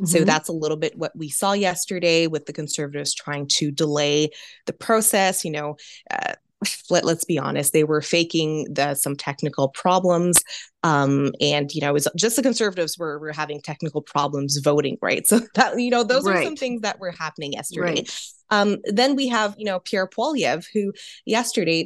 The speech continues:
Speaker 1: to his caucus, and the media was invited there, um, to, to hear what he had to say. Well, you know, he said right off the bat ye-, yesterday morning, "Look,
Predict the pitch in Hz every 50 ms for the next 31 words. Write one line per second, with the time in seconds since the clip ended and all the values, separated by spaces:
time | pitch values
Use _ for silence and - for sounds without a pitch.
0 | - - - 196 175 175 185 156 - - - - 285 320 320 - - 196 - 196
1 | 190 196 190 202 202 208 208 214 214 202 196 180 170 165 170 165 156 143 160 160
2 | 180 233 233 185 156 147 147 143 139 147 196 220 - - - - - - _ -
3 | 247 240 226 226 220 214 202 202 - 190 - - 208 196 - 202 185 175 185 -
4 | - - 196 165 160 156 156 - - 170 - - 339 330 311 233 185 190 190 190
5 | 185 - 233 226 180 170 180 190 185 - 220 208 202 190 190 185 175 170 170 -
6 | - 165 185 208 254 262 - 175 156 69 - - 165 165 - - 175 156 156 151
7 | 156 165 208 254 240 165 165 185 208 - - - - - - _ _ _ _ _
8 | _ _ _ _ _ _ _ _ _ _ _ _ - 208 226 208 202